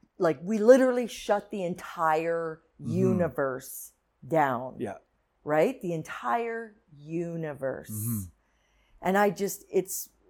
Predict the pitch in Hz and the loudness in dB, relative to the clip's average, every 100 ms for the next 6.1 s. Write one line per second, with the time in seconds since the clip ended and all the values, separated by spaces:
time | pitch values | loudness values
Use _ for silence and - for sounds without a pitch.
0 | - 78 143 180 - 285 269 226 269 440 | -18 -8 2 2 2 -2 2 6 6 6
1 | 180 123 - 101 87 - _ _ _ _ | 4 4 -2 -8 -10 -16 _ _ _ _
2 | _ _ _ - 165 - 151 180 - 214 | _ _ _ -2 -2 2 2 2 -2 -8
3 | - 214 285 190 - - _ - 151 147 | 0 2 2 -2 -8 -12 _ -2 -2 0
4 | 160 - 170 208 247 208 190 175 214 269 | -6 -8 -4 -4 -2 -4 -4 -2 -4 -2
5 | 135 95 - 107 113 104 - - 160 277 | -4 -4 -4 -2 -2 -2 -6 -2 0 -2